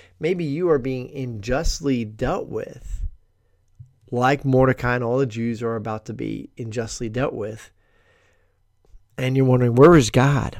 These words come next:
Where is God in all of this?" So even in our situation right now, here we are, April fourteenth, twenty twenty, covid nineteen is racking the world, has us all isolated. Uh,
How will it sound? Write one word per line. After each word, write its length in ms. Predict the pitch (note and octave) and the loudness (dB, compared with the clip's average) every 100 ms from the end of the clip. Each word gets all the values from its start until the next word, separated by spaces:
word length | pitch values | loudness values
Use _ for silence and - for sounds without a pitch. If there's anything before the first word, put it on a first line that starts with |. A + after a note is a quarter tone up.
| - | 2
Where 180 | D3 F#3 | 6 6
is 120 | C3 | 4
God 240 | C3+ D3+ | 2 0
in 60 | B2+ | -2
all 140 | G#2 | -6
of 80 | G2 | -8
this?" 160 | - - | -10 -8
So 140 | B2 | -2
even 260 | C#3 F3+ C#3+ | -2 0 -2
in 140 | A#2+ | -2
our 260 | A#2 A#2 G#2+ - _ | -2 -4 -8 -18 _
situation 600 | - C#3+ - B2+ A#2 A#2+ | -10 -8 -4 -4 -4 -6
right 180 | A2 G2+ | -6 -6
now, 440 | A#2 C3 A#2 A2+ B2 _ _ _ _ _ _ | -4 -4 -4 -6 -12 _ _ _ _ _ _
here 200 | _ A#2+ | _ -4
we 100 | A#2 | -2
are, 140 | A#2 - | -2 -4
April 200 | B2 A#2+ | -6 -8
fourteenth, 680 | - A#2+ G#2+ - D3 C#3 - | -6 -6 -4 -2 -2 -4 -8
twenty 260 | - B2 | -12 -12
twenty, 540 | B2 - C#3+ C3+ C3+ C3 | -12 -6 -4 -2 -2 -6
covid 540 | - A#2+ A2+ B2 A#2 - _ _ - | -4 -4 -2 -4 -6 -12 _ _ -12
nineteen 960 | A#2+ A#2+ A#2+ - - C3 C3+ C#3 C#3+ - _ _ - | -6 -4 -6 -6 -4 -2 -4 -6 -10 -18 _ _ -8
is 540 | A#2 A2 G#2+ G#2 - - _ _ _ _ _ _ _ D#4+ | -6 -4 -6 -8 -14 -20 _ _ _ _ _ _ _ -14
racking 600 | D#3+ B2 C3 C3+ C#3 C3 | -4 0 0 -2 -4 -2
the 100 | A#2 | 0
world, 460 | A2 A#2+ B2 B2 A2+ | 4 4 6 4 2
has 280 | G#2 A#2 | 0 0
us 120 | A2 - | -4 -4
all 220 | A#2 - | -4 -4
isolated. 840 | B2 B2 - B2+ B2 B2 A#2+ A#2+ A#2 - - _ _ _ _ _ _ - | -4 -4 -2 -2 0 0 -2 -4 -8 -18 -20 _ _ _ _ _ _ -18
Uh, 100 | - | -16